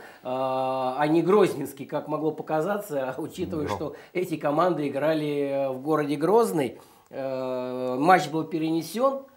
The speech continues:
Speaker 1: Жень, насколько это помешало командам? Что игра состоялась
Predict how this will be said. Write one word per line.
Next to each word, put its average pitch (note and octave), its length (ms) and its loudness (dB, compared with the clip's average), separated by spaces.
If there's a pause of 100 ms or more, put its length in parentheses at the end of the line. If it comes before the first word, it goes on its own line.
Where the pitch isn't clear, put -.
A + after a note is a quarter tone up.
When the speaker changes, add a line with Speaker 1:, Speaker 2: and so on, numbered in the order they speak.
(240)
Speaker 1:
Жень, C#3 380 -6 (560)
насколько A#3 520 -6
это E3 300 -4
помешало D3+ 600 -4
командам? C#3+ 760 -2 (880)
Что - 160 -8
игра E3 220 0
состоялась F3+ 560 0